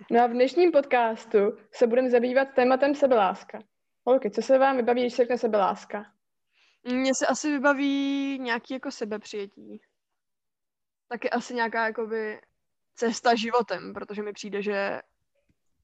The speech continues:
Speaker 2: proces jakoby nějaký jako sebelásky nebo sebepřijetí prostě trvá celý život, že to není prostě něco, co se jako jednou vyřeší, nebo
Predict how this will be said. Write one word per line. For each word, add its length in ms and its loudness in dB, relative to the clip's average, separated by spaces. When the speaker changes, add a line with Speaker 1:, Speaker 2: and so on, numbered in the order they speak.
Speaker 2:
proces 340 2
jakoby 340 2
nějaký 320 0
jako 220 -2
sebelásky 640 -4
nebo 180 -6
sebepřijetí 680 -6
prostě 240 -8
trvá 300 -2
celý 220 -6
život, 240 -6
že 100 -12
to 100 -14
není 240 -14
prostě 280 -18
něco, 220 -18
co 80 -16
se 120 -12
jako 180 -8
jednou 240 -10
vyřeší, 460 -10
nebo 420 -6